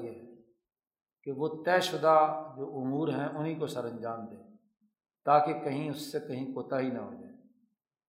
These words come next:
جیسا کہ دنیا بھر میں ایک دستور ہے کہ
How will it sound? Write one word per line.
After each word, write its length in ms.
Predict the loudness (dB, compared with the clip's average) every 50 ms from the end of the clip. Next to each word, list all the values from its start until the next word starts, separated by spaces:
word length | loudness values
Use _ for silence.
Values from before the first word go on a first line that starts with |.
| _ _ _ _ _ _ _ _ _ _ _ _ _ _ _ -10 -2
جیسا 300 | 2 2 2 4 4 2
کہ 180 | 2 0 -4 -4 -6 -8 -10 -14 -18 -18 -12 -8
دنیا 300 | -6 -4 -2 0 0 2
بھر 220 | 2 2 2 2
میں 140 | 2 0 0
ایک 100 | 0 -2 -4 -8
دستور 340 | -10 -10 -8 -6 -4 -2 -2
ہے 120 | -4 -4 -8 -12 -16 -18 -20 -20 -20 _ _ _ _ _ _ _ _ _ _ _ _ _ _ _ _ _
کہ 40 | -12